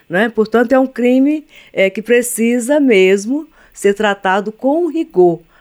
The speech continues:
né? Com seriedade, com penas mais severas, com reclusão, como você bem lembrou, e também deixando que,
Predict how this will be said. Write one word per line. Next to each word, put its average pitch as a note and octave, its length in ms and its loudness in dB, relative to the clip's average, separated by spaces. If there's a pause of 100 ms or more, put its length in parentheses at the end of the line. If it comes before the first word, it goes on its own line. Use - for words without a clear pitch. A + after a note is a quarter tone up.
né? G3+ 240 -4 (220)
Com A#3 200 0
seriedade, E3 800 0
com F#3+ 160 -6
penas G3+ 400 -2
mais G3 220 -2
severas, D#3 760 -2 (240)
com F#3 120 -6
reclusão, F#3 760 0
como E3+ 160 -10
você E3+ 280 -8
bem E3+ 160 -4
lembrou, E3 560 -4 (320)
e G3 120 -2
também A3 540 0
deixando A#3 720 0
que, F3+ 400 -2